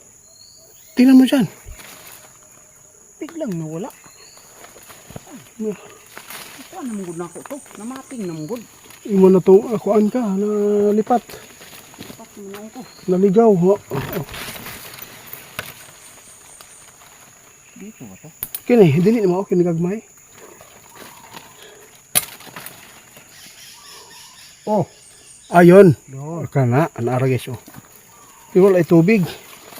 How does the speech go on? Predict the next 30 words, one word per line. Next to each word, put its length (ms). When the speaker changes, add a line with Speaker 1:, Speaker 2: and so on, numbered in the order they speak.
Speaker 2:
Dili. 320
Tanawon 320
pa 80
na 160
to 80
ni. 160
Mao, 200
mao 160
ba 160
ni? 80
Speaker 1:
Dili, 240
oh. 120
Speaker 2:
Ah, 80
mao 160
gid, 160
eh, 160
ni. 80
Oh, 240
mao 120
ni. 240
Speaker 1:
Na 160
ito 160
guys, 280
oh. 200
Speaker 2:
Oh, 240
oh. 160
Sayang. 320
Speaker 1:
Yelo 400
guys. 440
Speaker 2:
Sayang, 320